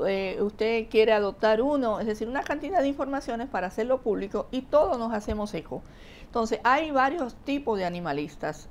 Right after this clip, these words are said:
Yo le llamo, eh, los animalistas que son rescatistas.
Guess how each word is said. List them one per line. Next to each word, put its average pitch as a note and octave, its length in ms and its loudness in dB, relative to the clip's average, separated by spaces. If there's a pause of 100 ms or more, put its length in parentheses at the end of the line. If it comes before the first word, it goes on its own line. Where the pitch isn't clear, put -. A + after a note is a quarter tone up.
Yo G3 100 0
le A#3 120 4
llamo, A#3 400 0
eh, F#3 240 -2
los F#3 160 0
animalistas G#3 520 -2
que C#4 120 -2
son B3+ 180 -4
rescatistas. F#3+ 680 -4